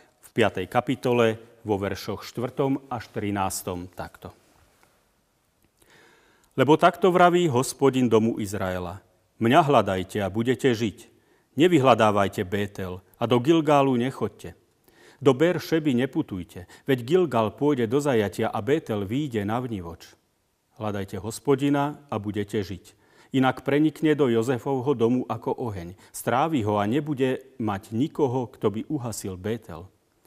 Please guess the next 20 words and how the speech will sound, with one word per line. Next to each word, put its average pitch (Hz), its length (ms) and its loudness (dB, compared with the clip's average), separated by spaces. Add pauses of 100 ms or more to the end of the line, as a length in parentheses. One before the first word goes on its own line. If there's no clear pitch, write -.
(420)
Beda 156 240 4
tým, 165 320 2
ktorí 139 240 4
pie-, 156 320 0
premieňajú 127 800 2
právo 123 480 2
na 95 80 -4
palinu 110 560 -2 (320)
a 98 80 -4
spravodlivosť 110 1120 -2
hádžu 101 400 -8
na 92 160 -10
zem. 92 320 -12 (960)
Nenávidia 120 640 2
toho, 123 320 0
kto 110 240 -4
v 95 80 -6
bráne 123 320 2
spravodlivo 113 640 -4
súdi, 123 560 -4